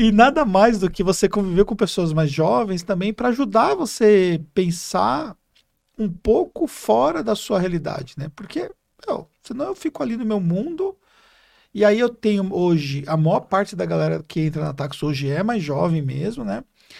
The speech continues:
E aí eu, eu posso me desconectar totalmente, né, com o público. Então, essa oportunidade aqui, pra mim, é uma oportunidade muito importante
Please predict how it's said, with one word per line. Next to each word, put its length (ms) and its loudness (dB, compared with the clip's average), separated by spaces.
E 160 -2
aí 200 0
eu, 300 -2
eu 300 -4
posso 220 -10
me 60 -2
desconectar 460 -2
totalmente, 640 -6
né, 100 -4
com 220 -2
o 80 -2
público. 460 -6
Então, 380 0
essa 240 -2
oportunidade 580 -4
aqui, 220 -8
pra 160 -8
mim, 100 -4
é 60 -6
uma 80 -6
oportunidade 440 -6
muito 440 0
importante 760 -10